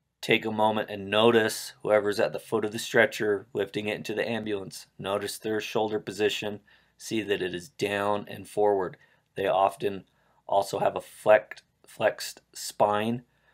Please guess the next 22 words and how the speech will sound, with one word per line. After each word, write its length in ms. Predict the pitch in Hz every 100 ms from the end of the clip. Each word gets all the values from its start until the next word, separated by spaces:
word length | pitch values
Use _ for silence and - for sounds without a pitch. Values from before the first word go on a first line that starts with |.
| _ -
or 160 | 107
they're 120 | 95
trying 280 | 87 107 101
to 100 | 95
lift 280 | 98 104 -
a 60 | 95
little 240 | 104 104
bit 180 | 104 -
higher, 500 | 107 107 113 120 - _ _ _
and 220 | 104 101
so 560 | - - 98 101 98 98
they 160 | 95 95
have 300 | 98 98 -
an 160 | 104 101
extended 760 | - - - 101 101 98 95
lumbar 520 | 98 104 107 90 85
spine. 500 | - - 85 80 78 - _ _ _ - - _ _ _ -
Now, 440 | 101 101 98 95 _ _ _ _ _ _
on 200 | 101 101
top 260 | - 120 117
of 80 | 101
that, 380 | 101 104 -